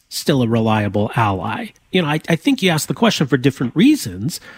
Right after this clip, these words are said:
but, you know, there are some challenges in terms of whether our allies can depend on us and, and whether the rest of us can all depend on the United States still.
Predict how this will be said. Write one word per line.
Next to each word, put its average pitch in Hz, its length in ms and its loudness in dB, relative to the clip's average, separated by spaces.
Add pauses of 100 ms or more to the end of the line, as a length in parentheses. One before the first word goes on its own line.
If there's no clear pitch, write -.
(340)
but, 170 400 -2
you - 200 -2
know, 208 80 2
there 240 160 4
are 285 60 4
some 262 200 2
challenges 147 500 0
in 127 80 4
terms 151 380 2
of 131 260 2
whether 127 240 4
our 120 60 0
allies 127 320 2
can 127 140 -2
depend 117 300 0
on 104 160 -2
us 208 460 -2
and, 117 220 0
and 135 120 0
whether 139 180 2
the 120 100 0
rest 147 260 2
of 127 80 0
us 127 160 0
can 127 180 0
all 120 300 0 (400)
depend 135 260 0
on 131 100 0
the 123 80 0
United 117 340 0
States - 320 0
still. - 360 -12